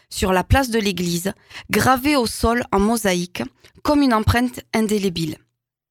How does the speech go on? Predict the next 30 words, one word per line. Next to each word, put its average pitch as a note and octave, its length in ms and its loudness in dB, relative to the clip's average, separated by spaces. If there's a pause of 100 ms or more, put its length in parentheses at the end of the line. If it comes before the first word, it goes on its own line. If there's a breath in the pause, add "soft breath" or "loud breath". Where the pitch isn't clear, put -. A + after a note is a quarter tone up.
(380 loud breath)
Mais G3 140 4
Fraisse D4+ 440 -2
doit G3+ 220 -2
sa A#3+ 180 -4
renommée G#3+ 480 0 (320 loud breath)
à A3+ 120 0
ses A#3+ 180 -6
quatre C#4+ 340 -2
fleurs A3+ 500 -4 (280 soft breath)
obtenues C#4 480 2
au C4 100 2
label G#3+ 400 0
des G3 140 0
villes A3+ 320 -4
et G#3 60 2
villages G#3+ 420 -2
fleuris. G#3 420 -4 (540 soft breath)
Il A3 160 0
est C#4 80 2
le G#3 100 2
seul C#4+ 380 -2
village B3+ 480 2
de F#3+ 100 2
Languedoc-Roussillon G#3+ 1120 0
à F3 140 -2
l'époque - 560 -4 (180)
à G3+ 100 2
les G#3 220 0
avoir A3+ 260 0
obtenues. F3 640 -6